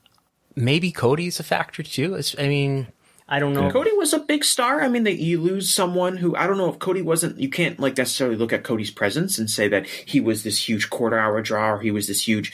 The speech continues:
Speaker 2: when Cody was in a big match on pay-per-view, it did super well compared to his peers. But Cody was definitely one of, like, the five biggest stars in the company and certainly had a lot of fans. Um, and him leaving and going to W W E, obviously,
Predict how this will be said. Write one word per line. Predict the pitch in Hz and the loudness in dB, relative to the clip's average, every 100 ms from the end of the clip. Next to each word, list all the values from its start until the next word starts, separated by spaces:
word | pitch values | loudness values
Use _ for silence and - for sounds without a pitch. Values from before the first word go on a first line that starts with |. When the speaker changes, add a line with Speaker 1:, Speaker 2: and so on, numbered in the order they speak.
| - | -10
Speaker 2:
when | - 117 | -6 -2
Cody | 147 143 | 0 2
was | 131 117 | 2 0
in | |
a | 110 | 0
big | 120 | 0
match | 107 104 107 | 0 -2 -4
on | 110 | -4
pay-per-view, | 110 87 113 101 | -2 -2 -2 -4
it | 98 | -4
did | 101 | -8
super | - 113 101 | -8 -6 -6
well | 98 98 | -2 -2
compared | 98 107 104 101 | -2 -2 -2 0
to | 107 98 - - _ | -2 -2 -12 -20 _
his | 127 110 | -2 -2
peers. | - 117 120 160 - - - | 0 2 4 2 -2 -10 -8
But | - - | -4 -4
Cody | - 143 170 | 0 0 2
was | 151 143 | 2 0
definitely | 127 117 135 113 120 120 | -2 -2 -2 0 0 0
one | 110 110 113 117 | -2 -4 0 2
of, | 110 | 2
like, | 101 95 | 2 0
the | - | -4
five | - - 107 104 107 104 | -4 -2 -2 0 -2 -2
biggest | 107 101 101 - | -2 -2 -2 -2
stars | 95 92 95 101 - | -2 -2 -4 -4 -6
in | 120 110 98 101 _ - | -4 -4 -6 -12 _ -8
the | 107 | -2
company | 104 101 123 139 | -2 0 -2 0
and | 104 | -2
certainly | - 110 104 | -2 -2 -4
had | 104 101 | -6 0
a | 101 | 2
lot | 98 95 | 2 0
of | |
fans. | - - 110 101 95 107 - - - - - - - - | -6 -4 0 0 0 -4 -4 -8 -18 -16 -16 -18 -18 -4
Um, | 104 95 95 - | -2 -2 -8 -4
and | 107 | -4
him | 113 107 104 | 0 -2 -2
leaving | 101 101 107 101 | -2 0 0 0
and | 95 | 0
going | 95 95 95 | 0 0 -4
to | 95 | -2
W | 92 95 | 0 0
W | - - - | -2 -2 -4
E, | 101 117 | -2 -2
obviously, | 92 - 95 - - 98 | -2 -4 -2 -4 -4 -8